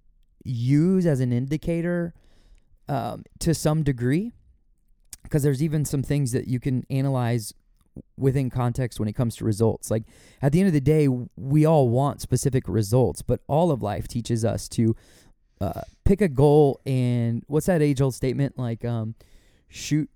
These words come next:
shoot for the moon, and if you miss, you land among the stars." Like, uh,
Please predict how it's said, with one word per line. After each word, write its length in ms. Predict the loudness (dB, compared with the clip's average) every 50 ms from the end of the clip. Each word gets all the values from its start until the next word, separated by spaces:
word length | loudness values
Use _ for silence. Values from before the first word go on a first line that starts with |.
| _ _ -16
shoot 280 | -2 2 2 2 2
for 160 | 2 2 4
the 120 | 4 4 4
moon, 340 | 4 2 4 4 4 2 2
and 80 | 0
if 140 | 0 0 0
you 100 | 0 0
miss, 300 | 2 0 -2 -4 -2 0
you 80 | 0 2
land 260 | 2 2 0 0 0
among 260 | 0 0 -2 -2 -2
the 80 | -4 -4
stars." 640 | -4 -4 -2 -2 0 0 -2 -2 -4 -6 -8 -12 -20 _ _
Like, 300 | -6 -4 -4 -4 -4 -6 -10 -18 -18 _ _ _ _ _ _ _ _ _ _ _ _ _ _ _ _ _ _ _ _
uh, 80 | -14